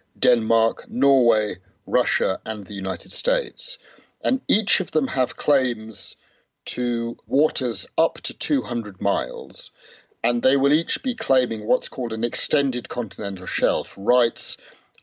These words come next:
on the seabed up to about three hundred and fifty miles or possibly even beyond. And what that means is you've got a regime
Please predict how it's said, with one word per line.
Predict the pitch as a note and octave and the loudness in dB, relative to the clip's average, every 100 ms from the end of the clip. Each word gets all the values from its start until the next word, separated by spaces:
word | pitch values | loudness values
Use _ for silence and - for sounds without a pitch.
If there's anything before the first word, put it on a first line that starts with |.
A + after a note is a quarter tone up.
| - | 2
on | D3+ D#3 | 2 2
the | |
seabed | C3 - A#2+ F#2+ F2 C#2+ - - _ _ - | 0 -2 -4 -2 -4 -4 -8 -14 _ _ -2
up | B2 - | -2 -2
to | A2+ | -2
about | G2+ G2+ G2+ | 2 0 0
three | - B2 | -2 0
hundred | G#2 G2+ E2+ | 0 -4 -8
and | |
fifty | - F#2+ - | -8 -6 -2
miles | F2 F2+ E2 E2+ - | 2 4 2 0 -2
or | - F#2 | 0 0
possibly | - G2 - - F#2+ | 0 -2 -2 -2 -4
even | F2+ F#2+ F2 F2 | -2 -4 -4 -4
beyond. | F2+ F#2 E2+ - F#2 | 0 2 2 -2 -4
And | G#2 | 2
what | C#3 | 4
that | F3 D#3+ | 4 2
means | B2 C3+ A#2+ G2 | 4 2 2 -4
is | F#2 | -10
you've | A2+ | -8
got | - D3 | 0 2
a | E3+ | 4
regime | C3+ B2 A2 C3 A2+ D#2+ | 2 2 0 0 -2 -4